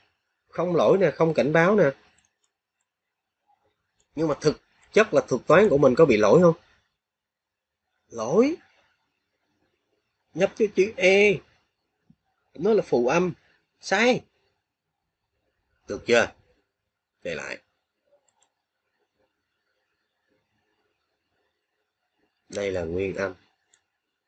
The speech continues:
Được đúng ý mình chưa? Đúng nha.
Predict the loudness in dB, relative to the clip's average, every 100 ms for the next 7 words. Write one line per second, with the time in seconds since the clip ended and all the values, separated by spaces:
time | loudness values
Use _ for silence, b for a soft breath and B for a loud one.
0 | _ -6 -6 -6 _ -6 -4 0 0 2
1 | 0 0 0 0 -6 _ _ _ _ _
2 | _ _ _ _ _ _ _ _ _ -14
3 | -10 -4 0 0 0